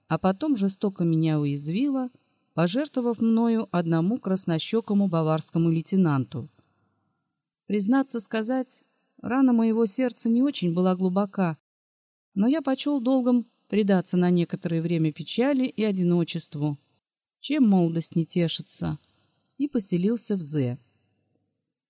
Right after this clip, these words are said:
Городок этот мне понравился своим местоположением — у подошвы двух высоких холмов,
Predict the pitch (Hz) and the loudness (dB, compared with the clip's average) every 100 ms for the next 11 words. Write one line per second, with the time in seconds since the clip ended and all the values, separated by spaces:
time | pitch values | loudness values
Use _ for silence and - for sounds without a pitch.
0 | _ _ _ _ 156 190 214 330 349 262 | _ _ _ _ 0 2 2 0 -2 -2
1 | 254 - - 214 269 220 214 269 233 202 | -2 -4 0 2 4 2 0 2 0 -2
2 | 190 190 190 202 214 202 196 180 185 185 | -4 -2 0 2 2 0 -2 -2 2 2
3 | 185 180 156 143 127 131 _ _ _ - | 2 2 2 2 0 -4 _ _ _ -14
4 | 156 170 170 254 - 196 180 156 269 - | -4 0 0 0 -2 -2 -2 -2 -6 -4
5 | 170 - 196 202 196 208 208 175 156 139 | -6 -2 -2 -2 -4 0 2 2 2 -2